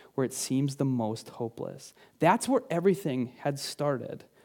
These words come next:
And so that must be God's pattern, right?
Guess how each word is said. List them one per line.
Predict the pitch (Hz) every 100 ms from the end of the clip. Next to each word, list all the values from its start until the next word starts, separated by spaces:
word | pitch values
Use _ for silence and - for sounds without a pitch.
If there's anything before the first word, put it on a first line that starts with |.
| - - -
And | 151
so | - 160
that | 147 156
must | 165 156 160
be | - 123 120 127 - - _
God's | - 110 107
pattern, | - 135 117 - - - _ _ _ _ _ _ _ - -
right? | 127